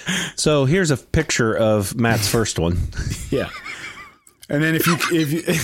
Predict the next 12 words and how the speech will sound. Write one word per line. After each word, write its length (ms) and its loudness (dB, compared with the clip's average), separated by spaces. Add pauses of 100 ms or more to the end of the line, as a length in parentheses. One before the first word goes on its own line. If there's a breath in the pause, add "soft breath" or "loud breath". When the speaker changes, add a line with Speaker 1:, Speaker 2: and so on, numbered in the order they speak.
(140)
Speaker 2:
if 120 -2
you 200 2
look, 340 2
there's 280 2
a, 160 2
there's 300 2
another 500 2
one 440 2 (340 loud breath)
that's, 200 0
Speaker 1:
In 140 4
Speaker 2:
like, 0 -
the 0 -